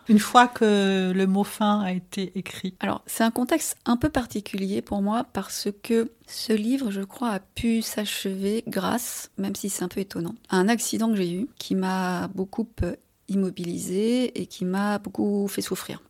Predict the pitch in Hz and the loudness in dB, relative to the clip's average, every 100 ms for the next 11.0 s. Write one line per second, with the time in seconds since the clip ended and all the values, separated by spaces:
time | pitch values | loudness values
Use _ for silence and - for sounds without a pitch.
0 | - 196 202 202 190 185 180 175 175 170 | 0 4 4 4 4 2 -2 -2 -2 -2
1 | 170 - 208 - - 180 196 202 254 247 | -4 -6 -8 -10 -6 -2 0 2 2 2
2 | 202 - - 196 285 - - 196 185 185 | -4 -6 -4 -2 -2 -6 -8 -2 0 2
3 | 185 220 - - 180 175 - - 175 170 | 2 0 -2 -4 -2 -2 -6 -4 -4 -4
4 | 196 202 180 175 170 175 185 202 202 - | -4 -2 -2 -4 -4 -6 -8 -10 -12 -10
5 | 220 175 170 - - 185 180 175 170 165 | -6 -6 -6 -14 -10 -8 -8 -8 -6 -4
6 | 165 - - - - - 185 208 247 _ | -6 -12 -18 -14 -12 -12 -8 -8 -8 _
7 | - - 196 190 185 175 180 - 196 208 | -10 0 2 2 2 -2 -6 -2 0 0
8 | - 220 202 - 220 247 247 196 185 180 | -2 -4 -4 -4 0 2 2 0 0 -2
9 | 170 165 - 185 180 202 190 190 208 202 | -4 -4 -4 -6 -6 -4 0 0 0 -4
10 | 185 - 185 220 - 196 185 170 214 | -6 -4 -2 -2 -2 -4 -4 -8 -10